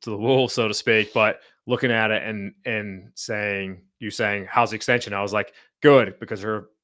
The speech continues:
leg was sitting flat on the table. You walked over immediately, grabbed the heel, popped it up, and couldn't get anything beyond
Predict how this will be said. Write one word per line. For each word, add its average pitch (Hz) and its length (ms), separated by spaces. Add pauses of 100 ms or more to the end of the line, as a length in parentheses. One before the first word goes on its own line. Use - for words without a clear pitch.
(140)
leg 123 440
was 113 160
sitting 117 240
flat 120 320
on 107 80
the 101 60
table. 113 500 (320)
You 107 100
walked 104 260
over 98 200
immediately, 104 400
grabbed 101 340
the 104 80
heel, 120 440 (680)
popped 104 240
it 107 80
up, 107 400
and 110 240 (460)
couldn't 123 420
get 117 300
anything 110 480
beyond 107 800